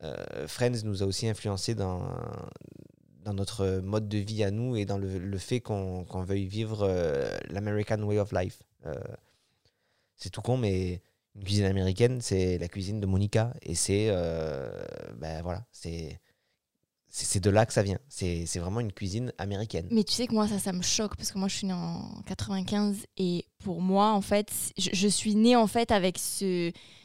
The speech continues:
Speaker 2: ce, ce, cette conception de l'intérieur d'une maison. C'est-à-dire que pour moi, une maison où la cuisine est dans une pièce séparée de tout le reste de la maison, enfin, pour moi, c'est pas normal, en fait. Parce que moi, j'ai vécu au moment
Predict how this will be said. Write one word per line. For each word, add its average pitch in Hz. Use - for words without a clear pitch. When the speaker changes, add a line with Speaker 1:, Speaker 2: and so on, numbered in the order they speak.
Speaker 2:
ce, 180
ce, 175
cette -
conception 240
de 196
l'intérieur 220
d'une 202
maison. 214
C'est-à-dire 190
que 196
pour 180
moi, 233
une 226
maison 208
où 202
la 175
cuisine 233
est 220
dans 208
une 190
pièce 262
séparée 220
de 185
tout 240
le 226
reste 220
de 196
la 175
maison, 180
enfin, 170
pour 185
moi, 220
c'est 190
pas 226
normal, 247
en 202
fait. 170
Parce 185
que -
moi, 208
j'ai 214
vécu 208
au 262
moment 214